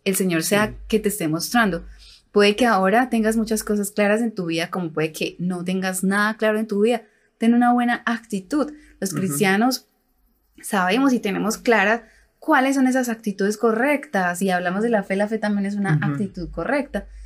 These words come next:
Speaker 1: Si hablamos también del amor por lo que estamos haciendo, es una actitud correcta. Cuando hablamos del agradecimiento, por eso la palabra de Dios ya también dice, "Por nada estéis afanosos,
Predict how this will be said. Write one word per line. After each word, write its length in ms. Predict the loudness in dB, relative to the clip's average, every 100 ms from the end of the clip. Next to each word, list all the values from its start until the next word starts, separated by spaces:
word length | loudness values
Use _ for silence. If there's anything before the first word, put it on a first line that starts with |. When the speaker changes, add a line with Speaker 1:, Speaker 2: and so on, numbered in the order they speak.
| -18 -4
Speaker 1:
Si 140 | 2
hablamos 540 | 4 6 4 2 0
también 480 | 0 0 2 0 2
del 220 | 4 4
amor 840 | 4 0 -6 -8 -6 -2 0 0 -4 -12 _
por 120 | 0 2
lo 100 | 2
que 100 | 0
estamos 320 | 0 0 2
haciendo, 280 | 2 2 0
es 80 |
una 160 | 0 -2
actitud 460 | -2 -6 -6 -8 -2
correcta. 600 | 2 4 2 0 -10 -12 -16 0
Cuando 200 | 4 4
hablamos 260 | 4 4
del 200 | 2 2 2
agradecimiento, 960 | 0 2 0 0 -2 2 4 4 2 -2
por 100 | -4
eso 140 | 0
la 160 | -2 0
palabra 320 | 0 0 0
de 60 |
Dios 160 | -2 -2
ya 200 | -2 -2 -2
también 320 | 0 0 0
dice, 260 | 2 2
"Por 200 | 0 -2
nada 240 | -2 0 0
estéis 220 | 0 0
afanosos, 760 | 0 0 -2 -2 -2 -2 -4